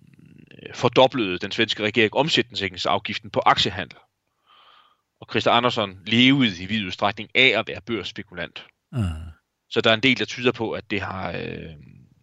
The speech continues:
Speaker 1: at det har haft nogle konsekvenser, konsekvenser, alvorlige konsekvenser for Christer Anderssons privatøkonomi. Noget Olof Palme godt kunne ses som værende ansvarlig for i tiden omkring mordet.
Speaker 2: Mm.
Speaker 1: Altså et hævnmotiv.
Speaker 2: Ja.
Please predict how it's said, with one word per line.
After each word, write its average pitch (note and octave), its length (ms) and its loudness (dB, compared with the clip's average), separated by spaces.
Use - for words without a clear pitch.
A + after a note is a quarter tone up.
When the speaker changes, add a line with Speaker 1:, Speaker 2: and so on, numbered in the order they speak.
Speaker 1:
at G#2+ 140 0
det A2 120 6
har G2+ 80 6
haft A#2+ 180 6
nogle A2 140 -8
konsekvenser, G#2+ 420 0
konsekvenser, A2+ 460 -2
alvorlige A#2+ 420 4
konsekvenser - 500 -10
for G2 80 -12
Christer - 240 -6
Anderssons G2 500 -6
privatøkonomi. G#2+ 640 0
Noget A2+ 520 6
Olof G#2 280 -6
Palme A2+ 440 4
godt - 200 0
kunne A2+ 200 -8
ses A#2 280 2
som G#2 300 0
værende G2+ 240 4
ansvarlig G2+ 500 2
for G#2+ 380 2
i G#2+ 80 -12
tiden F#2+ 320 0
omkring F2+ 340 -6
mordet. G2 320 -6
Speaker 2:
Mm. - 40 -14
Speaker 1:
Altså G#2+ 160 2
et G#2 60 2
hævnmotiv. A#2+ 720 -2
Speaker 2:
Ja. - 160 -16